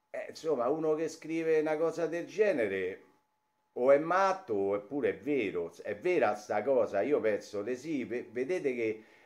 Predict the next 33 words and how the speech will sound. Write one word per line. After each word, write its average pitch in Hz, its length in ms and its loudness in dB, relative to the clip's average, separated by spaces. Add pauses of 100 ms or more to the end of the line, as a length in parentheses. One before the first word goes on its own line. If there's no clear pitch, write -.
non 131 200 -6
ce 147 240 2
n'è 165 180 0
uno, 131 520 0
non 127 220 -4
ce 147 260 0
n'è 160 180 2
uno, 123 760 -2
che 113 120 -10
non 135 220 -6
ce 123 260 -6
n'è 139 200 0
uno 104 720 -6
che 92 200 -8
dice 107 320 -8
l'esatto 101 560 -4
contrario. 92 760 -6 (200)
Stiamo 170 440 0
parlando 135 560 4
del 127 180 -2
sistemino 120 1080 -4 (480)
piccolino, 127 880 -2
ma 104 480 -2
<laughs> - 500 -16
che 143 180 0
c'ha 151 320 0
tutto, 147 400 -4
non 120 140 -2
gli 120 160 0
manca 135 380 0
niente. 104 640 -4 (880)
Poi 151 280 4
per, 180 300 -4